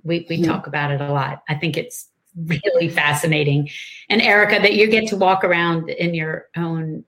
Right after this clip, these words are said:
Speaker 1: hometown and think about that. It's pretty amazing. But I want to talk about how, as writers, sometimes we can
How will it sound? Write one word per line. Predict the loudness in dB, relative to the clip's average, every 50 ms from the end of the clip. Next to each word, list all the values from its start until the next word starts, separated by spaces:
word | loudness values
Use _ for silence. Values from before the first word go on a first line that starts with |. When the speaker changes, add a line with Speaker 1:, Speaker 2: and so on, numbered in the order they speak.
| -12 -8
Speaker 1:
hometown | -6 -6 -6 -6 -6 -6 -6 -4 -4 -4 -4
and | -4 -6 -6
think | -8 -10 -8
about | -6 -6 -6 -6 -6 -6
that. | -6 -4 -4 -4 -6 -8 -14 _ _ _
It's | -20 -20 _ _ _ -20 -20 -20 _ _
pretty | -8 -6 -4 -2 -2
amazing. | 0 0 -2 -2 -2 -4 -4 -6 -6 -6 -10 -12 _ -20 -20 -20 -20 -10 _
But | -4 -2 -2 -2 -2 0
I | 2 4 6 6 6 6 6 6
want | 6 6 6 4 4
to | 2 0
talk | 2 2 2 2 2 2 0
about | 0 0 0 0 0 0 -2 -2 -4 -6 -8 -14 -20 -20 _ _ _
how, | -4 -2 0 2 4 6 6 6 8 8 6 4 2 0 -8 -18 _ _
as | -2 -2 -2 -4 0
writers, | 2 2 4 4 4 2 2 0 0 -2 -4 -4 -6 -10 -14 -18 _ _ _ _ _ _ _ _ _ _ _
sometimes | -2 0 0 2 2 0 0 0 2 2 4 4 4 4 4 2 0 -2 -4 -10 -12 -10
we | -10 -6 -2 -2 -2 -2 -2 -6
can | -8 -6 -4 -2 -2 -2 -2